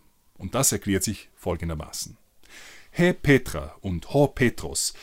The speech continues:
sind die grammatikalisch männliche und weibliche Form, die im Griechischen auf denselben Wortstamm zurückgehen.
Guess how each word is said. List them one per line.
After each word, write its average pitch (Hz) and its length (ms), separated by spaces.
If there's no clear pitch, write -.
sind 143 260
die 131 60
grammatikalisch 117 800
männliche 135 640
und 110 220
weibliche 95 400
Form, 104 440
die 78 200
im 76 160
Griechischen 143 520
auf 127 160
denselben 104 680
Wortstamm 92 440
zurückgehen. 104 600